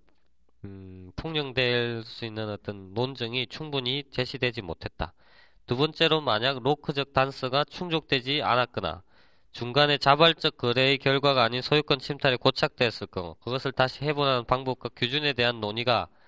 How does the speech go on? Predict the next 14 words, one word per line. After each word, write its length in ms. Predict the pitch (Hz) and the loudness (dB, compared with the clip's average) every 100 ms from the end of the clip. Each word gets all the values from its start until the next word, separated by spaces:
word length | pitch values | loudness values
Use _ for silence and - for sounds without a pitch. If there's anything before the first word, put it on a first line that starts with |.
| _ _ _ _ _ _ - | _ _ _ _ _ _ -10
어, 520 | 95 92 90 87 87 - - - - | -8 -8 -8 -10 -12 -14 -16 -16 -6
노직의 380 | 113 131 147 139 | -2 0 0 2
체에는 540 | 151 139 135 143 147 143 - _ | 2 2 0 -2 -6 -18 -20 _
자기가 280 | 110 117 110 | 0 0 0
교정의 540 | - 117 143 151 131 | 0 2 2 2 0
이론이라고 560 | 110 123 127 127 113 110 | 2 2 2 2 2 0
명명하고 580 | 98 101 113 131 131 113 | -2 -2 0 2 2 0
있는 220 | 104 110 | -4 -4
것을 280 | 107 127 110 | -2 -2 0
자세하게 380 | 117 131 131 | 0 2 0
논하지 400 | 107 104 123 131 | 0 2 2 4
않았을 320 | 123 135 139 139 | 4 2 0 -2
뿐만 300 | 139 131 92 | -2 0 0
아니라, 360 | 92 117 98 | 2 2 2